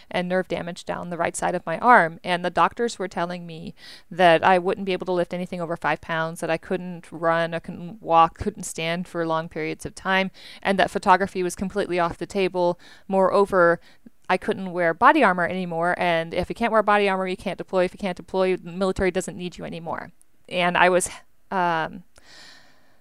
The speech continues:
I was facing the music that my career was over and feeling really bitter about it. I think what's worse is that, um, all of the combat traumas that happened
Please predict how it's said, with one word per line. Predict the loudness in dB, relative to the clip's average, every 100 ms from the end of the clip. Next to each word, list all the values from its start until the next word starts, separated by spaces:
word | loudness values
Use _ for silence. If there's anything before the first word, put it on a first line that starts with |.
| _ 4
I | 8
was | 8 4
facing | 0 2 0 0 -2 0
the | 4
music | 4 4 2
that | 0 0
my | -4
career | -4 -2 0
was | 0 4
over | 4 6 6 6
and | 4 2 0
feeling | 2 2 4
really | 0 2
bitter | 2 4
about | 4 4 2
it. | 2 -4 -10 -20 -20 -20 -2
I | 0
think | 0 -4 4
what's | 4 4 -2
worse | 0 2 2 -2 -6
is | -4 -2 0
that, | 0 0 -4 -12 -12
um, | -10 -4
all | 2 2
of | 2
the | 0
combat | 2 2 4 0
traumas | 0 0 0 0 -2 -2 -2
that | -2
happened | 0 -2 -2 -4 -6 -10